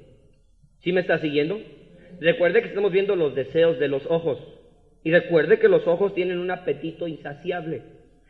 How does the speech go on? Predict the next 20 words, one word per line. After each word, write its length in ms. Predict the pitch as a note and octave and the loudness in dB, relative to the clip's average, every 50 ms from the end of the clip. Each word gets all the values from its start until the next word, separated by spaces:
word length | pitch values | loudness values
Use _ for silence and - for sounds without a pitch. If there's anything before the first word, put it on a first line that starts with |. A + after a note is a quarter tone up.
| _ _ | _ _
Dice 280 | - F3+ A#3 A3+ A3+ A3+ | -2 -2 2 6 8 10
ahí, 400 | A3+ G#3 F#3+ - - - - - - - - - - _ | 10 10 8 6 2 -6 -12 -14 -16 -20 -20 -20 -8 _
"y 180 | - F#3+ F3+ D3+ | -2 -2 -2 0
vieron 500 | F3 G#3 G#3+ A3+ G#3+ G#3 F#3 D3 B2 A2+ A2+ - - - - - | 6 8 8 10 10 10 8 6 6 2 -6 -12 -16 -18 -6 2
la 180 | E3 E3 D#3+ | 2 2 4
tierra 300 | - F3+ F#3+ G3 F#3+ G3 | 4 4 4 4 4 2
de 100 | E3+ E3 | 2 2
Jazer 460 | D3+ D3+ D3 C#3 - G3+ A#3 A#3+ A#3 - | 0 0 0 2 4 4 6 4 4 0
y 80 | G#3+ F3 | -2 0
de 140 | D#3+ A3 | 2 2
Galaad, 340 | A3+ B3+ A#3 G3 E3 D#3+ D#3+ - - - - - - - _ _ _ _ | 4 4 4 4 4 2 0 -2 -8 -18 -20 -20 -20 -20 _ _ _ _
y 80 | - E3+ | -4 0
les 160 | F3+ F3 E3+ | 0 0 0
pareció 800 | - - E3 D3+ D3 C#3 - - F3 D#3+ E3 F3 G#3 A3+ A3 - - - - - - | 0 0 2 2 2 2 0 0 2 4 4 4 4 2 0 -4 -10 -16 -18 -10 -4
el 300 | - F3 F3 E3 D#3 - | -2 0 0 0 -2 -4
lugar, 800 | D#3+ D#3 D#3 D3 C3+ D3 D3+ D3+ E3 E3+ F3+ F#3 - - - - - - | -4 -4 -4 -2 0 0 0 0 0 0 -2 -6 -10 -16 -20 -18 -6 -4
lugar 320 | E3+ E3+ D3+ D3+ C3+ C3 | -2 0 0 0 0 2
de 100 | C#3 D#3 | 2 2
ganado". 460 | D3 D#3+ E3 E3+ F3 F3+ F3+ D#3+ A#2 - - - - - - _ _ _ _ _ - - _ | 2 2 0 0 0 0 0 -2 -4 -6 -10 -18 -20 -20 -20 _ _ _ _ _ -20 -20 _
Dos, 300 | - D#3+ E3 G3+ E3 - | -2 2 4 6 6 4